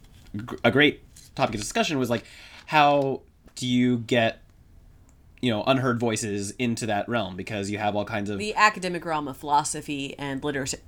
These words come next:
Speaker 2: literary criticism, to be
Speaker 1: Right.
Speaker 2: specific.
Speaker 1: Exactly. Um, and, uh, you know, there was the fact that we did have a pretty diverse panel,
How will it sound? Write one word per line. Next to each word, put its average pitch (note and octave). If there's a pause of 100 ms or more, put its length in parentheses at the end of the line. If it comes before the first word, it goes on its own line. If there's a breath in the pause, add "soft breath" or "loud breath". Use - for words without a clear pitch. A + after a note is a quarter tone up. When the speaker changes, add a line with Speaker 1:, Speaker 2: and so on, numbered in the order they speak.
(160)
Speaker 2:
literary F#3
criticism, B2
to -
be -
Speaker 1:
Right. B2
Speaker 2:
specific. - (100)
Speaker 1:
Exactly. A#2
Um, A#2+ (460 loud breath)
and, C3
uh, A2+
you A#2+
know, G#2+
there C3+
was C3
the C#3
fact B2+
that A#2+ (120)
we B2
did G#3+
have D#3
a B2+
pretty D#3
diverse A#2+
panel, C3+